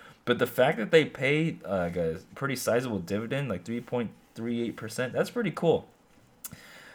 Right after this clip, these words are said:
Um, I don't know if this necessarily goes in the Becky Index, but, I mean, this is, like, a perfect example of a stock that I would, like, encourage, um,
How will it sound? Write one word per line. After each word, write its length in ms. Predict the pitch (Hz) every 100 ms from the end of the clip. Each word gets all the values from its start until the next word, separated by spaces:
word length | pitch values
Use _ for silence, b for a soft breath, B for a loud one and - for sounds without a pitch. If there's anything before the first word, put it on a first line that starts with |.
| B B
Um, 600 | - 101 101 98 95 95 98 -
I 100 | 104
don't 160 | 120 120
know 140 | 120
if 80 | 117
this 180 | 117 107
necessarily 480 | 113 110 113 110 104
goes 440 | 101 101 107 104 -
in 380 | 98 101 98 92
the 220 | 90 85
Becky 640 | 87 98 95 - 98 -
Index, 600 | 90 90 87 107 - -
but, 360 | - 101 104 87
I 100 | 104
mean, 260 | 110 110 104
this 180 | 123
is, 200 | 151 139 -
like, 200 | 120 113
a 100 | 104
perfect 640 | - - 120 127 120 -
example 800 | 107 98 98 101 104 110 117 120 B B B B
of 240 | 101 101
a 60 | 98
stock 400 | - 104 98 98
that 220 | 92 -
I 160 | 90 95
would, 260 | 95 95
like, 240 | 95 92 - 95
encourage, 840 | 98 - 95 95 95 98 - -
um, 600 | 85 92 90 90 87 90